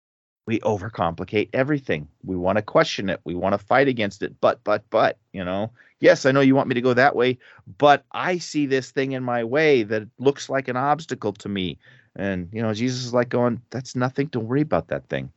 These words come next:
I know where the real obstacles are. I know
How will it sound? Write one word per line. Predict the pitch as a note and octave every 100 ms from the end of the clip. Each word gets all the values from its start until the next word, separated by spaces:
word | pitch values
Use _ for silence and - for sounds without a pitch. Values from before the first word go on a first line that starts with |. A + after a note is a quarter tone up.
| -
I | A2+
know | D#3+ C#3+
where | A#2
the | G2
real | E2 C#2+
obstacles | B1+ B1 - - C#2+ C2+
are. | G1+ -
I | G2+ C#3+
know | D#3+ D3 B2